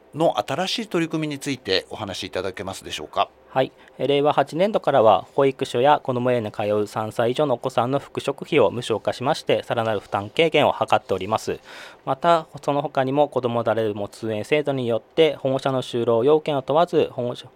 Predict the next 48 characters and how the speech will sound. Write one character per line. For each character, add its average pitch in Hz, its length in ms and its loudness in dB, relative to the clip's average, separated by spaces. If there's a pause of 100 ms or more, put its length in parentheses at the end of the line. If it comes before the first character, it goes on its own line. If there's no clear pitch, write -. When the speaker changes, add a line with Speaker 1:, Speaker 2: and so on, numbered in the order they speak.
(260)
Speaker 2:
保 131 120 2
育 131 120 -4
所 117 160 -2
等 175 200 2
に 135 160 -2
通 - 100 -2
っ 113 140 0
て - 220 -4
い 113 80 -2
な 113 180 0
い、 107 100 -8 (340)
で、 120 180 -4
え 110 220 -6
ー、 107 200 -6
六 120 260 -10
ヶ 143 100 4
月 139 220 -2
か 180 100 4
ら 147 160 6
満 131 240 0
三 117 240 -6
歳 117 160 -4
未 147 120 -4
満 165 120 -2
の 104 60 -4
お 117 80 -8
子 - 80 -18
さ 110 160 -2
ん 113 40 -6
も 147 140 0
子 135 180 -4
ど 117 60 -2
も 131 160 0
園 131 160 0
を - 140 -4
利 110 80 -6
用 104 100 -2
す - 100 -8
る 110 60 -8
こ 120 140 -4
と 113 100 -4
が 92 80 -6
で 98 80 -14
き 98 120 -10
ま 117 100 -4
す。 - 160 -6
Speaker 1:
は 76 260 -10
い。 71 40 -12